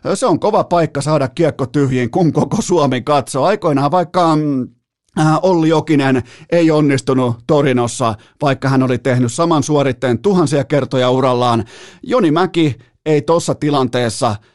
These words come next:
se ei ole tavallaan ollut kuitenkaan kuin ihan muutaman kerran verrattain lyhyellä urallaan, ja heti löytyy kytkin suoritus. Sit, sit ei, ja tää on totta kai, tää on eri asia kuin pärjätä jossain junnukisoissa tai jossain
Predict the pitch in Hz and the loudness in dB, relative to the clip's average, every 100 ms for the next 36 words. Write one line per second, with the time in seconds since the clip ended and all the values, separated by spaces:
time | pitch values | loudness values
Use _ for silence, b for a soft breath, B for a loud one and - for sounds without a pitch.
0 | b - 226 170 226 208 190 185 190 180 | b -6 -4 -2 -4 -4 -2 0 0 0
1 | - 190 180 156 139 147 190 202 190 226 | 0 0 0 0 -2 0 0 0 0 0
2 | 208 143 131 127 143 127 120 113 - _ | 0 0 -2 0 -2 0 0 -2 -6 _
3 | _ - 139 127 131 131 156 143 156 160 | _ -20 -8 -6 -4 -4 0 2 4 4
4 | 156 131 120 123 135 127 113 107 107 B | 4 2 2 0 2 0 0 -2 -4 B
5 | B - 185 202 175 147 165 131 160 151 | B -4 -2 0 2 2 0 0 0 0
6 | 139 117 120 110 107 98 151 156 180 - | -2 0 -2 -2 -6 -4 -2 -2 -8 -8
7 | 151 190 - B 160 151 214 233 226 175 | -6 -6 -8 B -10 -4 -4 -2 -6 -4
8 | 175 160 170 175 196 156 151 143 123 127 | -4 -2 0 0 0 0 0 -2 -4 -2
9 | 151 151 127 127 143 131 139 156 135 120 | -2 0 -2 -2 -2 0 0 0 0 -2
10 | 120 120 117 123 120 123 127 143 127 | -4 -4 -4 -6 -4 -2 -4 -2 -2